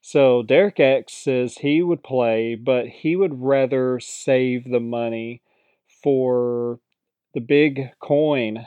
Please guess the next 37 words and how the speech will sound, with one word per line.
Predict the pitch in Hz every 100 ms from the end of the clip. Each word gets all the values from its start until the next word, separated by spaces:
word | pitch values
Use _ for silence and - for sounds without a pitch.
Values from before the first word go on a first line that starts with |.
| -
next | 131 - -
week, | 123 110
which | 127 -
is | 120
going | 113 123 120
to | - 113
be | 123 120 113 110 110 113
the | 113
big | 107 135 143 135 117
deal. | 123 113 101 107
That's | 123 -
gonna | 143
be | 131
the | 123
big | 117 131 123
dog | 120 110 98 101 104 - _ _ _ _ _ _
on, | 135 117 110 110 110
uh, | 110 110 110 156
a | -
power | - 127 127 120
play | - 127 117
in |
this | 110 -
game. | 127 120 117
So | - 107
he's | 143 190 160
wanting | 151 143 135 127 -
to | 135 127 123 120 120 117 _ _ _ _ _ _
save | - - 143 147 139 127
his | 131 123
money | 127 123
for | 113 117
next | 113 113 - -
week. | 117 120 113 - _ _ _ _ -
Now, | 127
Big | 180 233 139
D, | 160 151 117 117